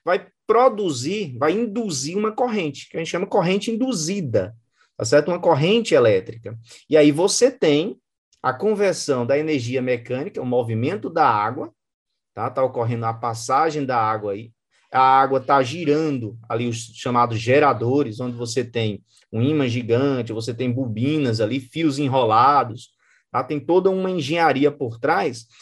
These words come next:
mas o, o que é que tem de física aqui? É variar o fluxo magnético e, com isso,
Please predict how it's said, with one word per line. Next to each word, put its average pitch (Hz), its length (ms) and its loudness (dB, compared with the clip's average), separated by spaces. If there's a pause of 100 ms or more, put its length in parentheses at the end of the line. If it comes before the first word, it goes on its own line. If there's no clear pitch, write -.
(140)
mas 147 180 -2
o, 175 60 -2
o 170 320 -4
que 190 140 4
é 196 60 6
que - 100 -10
tem 202 120 -2
de 202 140 -6
física 165 640 -2
aqui? 127 360 -2 (320)
É 117 80 2
variar 143 540 4
o 202 60 4
fluxo 185 580 -6
magnético 135 720 2 (220)
e, 131 80 -12
com 170 240 -2
isso, 143 440 0